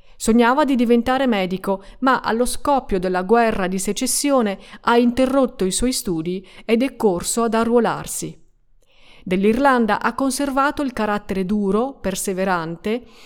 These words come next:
oltre che una certa predilezione per gli ideali di libertà e rivoluzione, mentre dall'esperienza della guerra ha portato a casa la passione per i diritti civili. Nonostante l'educazione cattolica, è diventato quindi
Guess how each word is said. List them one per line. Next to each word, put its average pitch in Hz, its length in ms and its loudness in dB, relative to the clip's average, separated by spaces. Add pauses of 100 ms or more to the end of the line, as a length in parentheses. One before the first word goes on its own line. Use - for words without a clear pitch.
(120)
oltre 320 320 2
che 285 120 -4
una 262 180 2
certa 262 400 -2
predilezione 220 880 0
per 226 180 -2
gli 226 160 0
ideali 233 560 2
di 196 160 -4
libertà 233 840 0
e 240 140 4
rivoluzione, 233 920 -2 (580)
mentre 208 520 2
dall'esperienza 214 800 2
della 190 220 0
guerra 196 520 -2 (220)
ha - 120 -2
portato 262 420 2
a 269 80 2
casa 180 480 -2
la 208 120 -2
passione 196 720 -2
per 233 240 2
i 247 60 4
diritti 226 420 0
civili. 165 560 -6 (840)
Nonostante 196 640 2
l'educazione 190 640 0
cattolica, 240 720 0
è 262 160 0
diventato 262 580 0
quindi 240 340 0